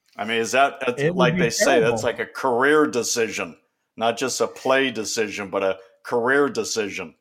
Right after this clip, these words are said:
Speaker 2: <laughs> Yeah. You know, when, when you're playing, you know, that was never really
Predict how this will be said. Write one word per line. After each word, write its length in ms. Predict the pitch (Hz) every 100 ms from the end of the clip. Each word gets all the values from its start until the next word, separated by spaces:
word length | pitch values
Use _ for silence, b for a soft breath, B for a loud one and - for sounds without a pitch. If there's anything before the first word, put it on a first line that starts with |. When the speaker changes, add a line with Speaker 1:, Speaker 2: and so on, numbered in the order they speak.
| _ _ _ _
Speaker 2:
<laughs> 680 | 151 127 113 - 170 165 135
Yeah. 460 | 127 127 127 120 127
You 140 | 160 214
know, 220 | 208 185
when, 260 | 170 190 - B B B
when 240 | - 185
you're 160 | 185 240
playing, 800 | 247 160 160 160 131 117 117 110 _
you 120 | 135
know, 160 | 147 131
that 240 | 127 165
was 300 | 170 139 120
never 320 | 120 127 127 123
really 640 | 120 123 123 120 117 113